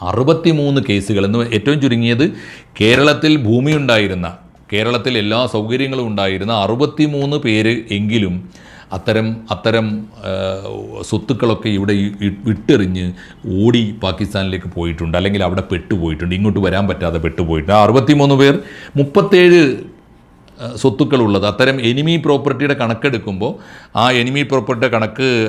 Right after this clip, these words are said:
ആ, പഴയ റിട്ടയേർഡ് അഡീ-, അഡീഷണൽ ചീഫ് സെക്രട്ടറി,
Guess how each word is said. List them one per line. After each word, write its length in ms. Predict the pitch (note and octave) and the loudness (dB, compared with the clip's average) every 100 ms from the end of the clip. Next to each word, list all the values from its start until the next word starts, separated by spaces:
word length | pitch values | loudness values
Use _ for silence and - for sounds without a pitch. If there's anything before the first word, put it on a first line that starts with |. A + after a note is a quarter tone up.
| G#2 G#2+ | -2 0
ആ, 40 | G#2 G2+ G#2 G#2+ G#2 - | 2 2 0 -2 -4 -2
പഴയ 300 | G#2 A#2+ B2+ G#2 - G#2+ | 2 4 4 2 -2 -4
റിട്ടയേർഡ് 340 | A#2 C#3 C3+ A#2 | 0 2 2 2
അഡീ-, 240 | C3 A#2 A2+ | -2 -4 -4
അഡീഷണൽ 320 | C3 - C3 B2 | -4 -4 -6 -6
ചീഫ് 160 | G#2+ A2 | -8 -8
സെക്രട്ടറി, 400 | G#2 F#2 F#2 | -8 -8 -10